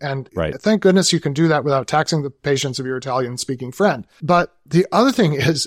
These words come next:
Speaker 1: you look at the quit rate <laughs> on Duolingo. It's unbelievable. Like, how
Speaker 2: <laughs> Right.
Speaker 1: quickly
Speaker 2: Sure.
Speaker 1: people are like, "Hi, I don't have time for this."
Speaker 2: Yep.
Speaker 1: The reason is because difficult things require relational support.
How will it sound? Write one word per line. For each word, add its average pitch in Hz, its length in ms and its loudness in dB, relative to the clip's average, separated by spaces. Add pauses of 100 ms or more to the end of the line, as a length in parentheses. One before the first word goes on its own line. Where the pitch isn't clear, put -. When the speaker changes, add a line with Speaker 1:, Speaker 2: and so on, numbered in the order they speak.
(120)
Speaker 1:
you 165 180 4
look 233 180 2
at 180 120 -2
the - 80 -8
quit - 500 0
rate 131 400 -6 (160)
<laughs> - 380 -10
on 139 340 0
Duolingo. 127 640 -4
It's 185 280 2
unbelievable. 156 600 2 (100)
Like, 160 280 2
how 202 200 4
Speaker 2:
<laughs> 190 40 2
Right. 180 120 -2
Speaker 1:
quickly 208 360 4
Speaker 2:
Sure. 175 100 6
Speaker 1:
people 170 200 4
are 151 80 4
like, 135 180 2
"Hi, 143 520 2
I 147 100 0
don't 135 120 2
have 131 120 0
time 131 140 -2
for 113 100 -16
this." - 200 -10
Speaker 2:
Yep. 87 180 0 (160)
Speaker 1:
The 156 100 2
reason 196 380 6
is 123 260 -4
because 147 460 0
difficult 214 840 2
things 127 440 -4
require 147 720 2
relational 127 720 -2
support. 101 500 -8